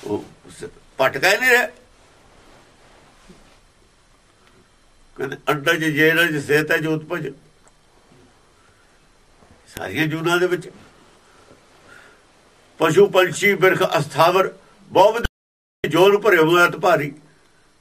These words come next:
ਸਾਰੀਆਂ ਭਾਰੀ ਜੋਨਾਂ 'ਚ ਮੈਂ ਘੁੰਮ ਕੇ ਆਇਆ ਹਾਂ, ਤੇ ਫਿਰ ਉਹੀ ਆਤਮਾ ਘੁੰਮ ਕੇ ਆਈ ਹੈ ਨਾ। ਉਹ 'ਚ ਕੀ ਫਰਕ ਹੋਇਆ? ਡਿਵੈਲਪਮੈਂਟ ਹੋਈ ਹੈ। ਡਿਵੈਲਪਮੈਂਟ ਬੁੱਧੀ ਵੱਧਦੀ ਹੈ, ਉਹਦੇ ਨਾਲ ਅਕਲ ਵੱਧਦੀ ਹੈ। ਬਸ ਜੇ ਅਕਲ ਦਾ ਨਾਸ਼ ਕਰ ਲਵੇ,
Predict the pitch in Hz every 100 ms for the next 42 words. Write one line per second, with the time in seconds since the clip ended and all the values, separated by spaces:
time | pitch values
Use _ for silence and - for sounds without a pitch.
0 | _ - 131 139 165 170 143 139 147 151
1 | 151 156 151 - _ _ _ _ - 151
2 | 123 147 151 147 139 - _ _ _ _
3 | _ _ _ _ _ _ _ - - 92
4 | 104 127 208 196 240 - 208 151 151 107
5 | 87 78 - - _ _ _ _ _ _
6 | _ _ _ _ - 156 - 180 160 151
7 | 104 92 - 117 190 240 254 175 117 92
8 | - _ _ _ _ _ _ - - -
9 | - - - - _ _ 117 143 202 240
10 | 226 180 208 269 220 196 208 175 151 156
11 | 165 208 147 113 131 78 - _ - -
12 | - - _ _ _ _ _ _ _ -
13 | - 143 175 190 226 233 208 185 143 214
14 | 226 240